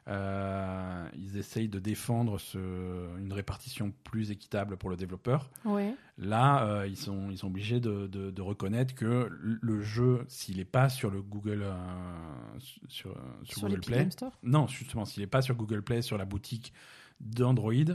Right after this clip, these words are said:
Speaker 2: Ah.
Speaker 1: à ce moment-là, il n'y a pas suffisamment de, de, de visibilité et c'est pas, c'est pas assez intéressant pour eux. Donc, euh, ce que je veux dire, c'est que
Speaker 2: Euh, j'ai rien compris, hein.
Speaker 1: ce que je veux dire, c'est que en mettant, euh, Fortnite sur,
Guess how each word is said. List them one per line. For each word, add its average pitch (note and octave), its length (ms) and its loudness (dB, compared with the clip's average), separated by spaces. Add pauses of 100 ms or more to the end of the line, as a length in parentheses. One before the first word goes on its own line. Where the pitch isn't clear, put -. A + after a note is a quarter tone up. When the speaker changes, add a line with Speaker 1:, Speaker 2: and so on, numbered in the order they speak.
(100)
Speaker 2:
Ah. G#3+ 260 4
Speaker 1:
à G#2 60 -6
ce - 120 -4
moment-là, A2+ 200 4
il C3 40 8
n'y A2+ 60 6
a F#2+ 40 2
pas B2 160 4
suffisamment A2+ 540 0
de, A2 160 0
de, A2 360 -2
de G#2+ 100 0
visibilité G#2 840 4
et G#2+ 60 0
c'est - 160 -6
pas, A#2+ 360 4
c'est - 140 -10
pas A2+ 80 4
assez A2 160 0
intéressant G2+ 400 -2
pour D#2+ 180 -4
eux. - 40 -8 (1500)
Donc, G2 320 0
euh, F#2 300 2 (500)
ce - 140 -10
que A#2+ 100 4
je G#2+ 80 0
veux A2+ 80 2
dire, F3 180 6
c'est F3 160 2
que D3 100 0
Speaker 2:
Euh, F#3 120 -2
j'ai F3 180 -4
rien F#3+ 180 0
compris, E3+ 400 -4
hein. E3+ 80 -6 (1500)
Speaker 1:
ce - 120 -12
que C#3 120 4
je B2+ 80 8
veux C3 80 10
dire, E3+ 160 8
c'est C#3 120 0
que C3 300 4 (300)
en A#2+ 120 2
mettant, C#3+ 680 8
euh, G#2+ 380 4
Fortnite B2+ 640 6
sur, - 760 2